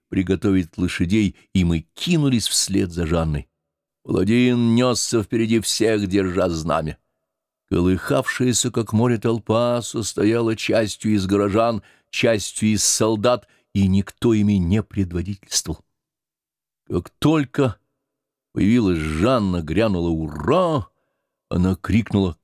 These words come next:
"Коня! Коня!". Мгновенно предоставили ей нескольких лошадей.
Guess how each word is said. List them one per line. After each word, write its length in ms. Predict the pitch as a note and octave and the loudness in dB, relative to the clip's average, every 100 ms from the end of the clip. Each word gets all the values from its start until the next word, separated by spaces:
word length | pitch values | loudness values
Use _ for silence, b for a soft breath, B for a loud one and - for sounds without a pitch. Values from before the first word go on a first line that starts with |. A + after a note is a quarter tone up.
| - | -16
"Коня! 720 | - G#2 D#3+ G3 G3+ F3+ G2 _ _ _ _ _ _ _ _ | -4 0 0 0 2 0 -2 _ _ _ _ _ _ _ _
Коня!". 720 | - A#2 F#3+ F#3+ F#3 B2+ - _ _ _ _ _ _ _ _ | -2 0 2 2 2 0 -4 _ _ _ _ _ _ _ _
Мгновенно 840 | - D#2 D#2+ F2 A2 A#2 A2+ A2+ G2 - | -8 -2 2 2 2 2 2 0 0 -6
предоставили 600 | F2+ F2+ - G#2+ G2+ G2 | -4 -4 -2 0 2 2
ей 160 | G2 F#2 | 2 2
нескольких 640 | F#2 G#2+ - G#2 G#2+ - | 2 0 -4 -6 -6 -2
лошадей. 480 | A2 - G#2+ G#2 | -4 -2 0 0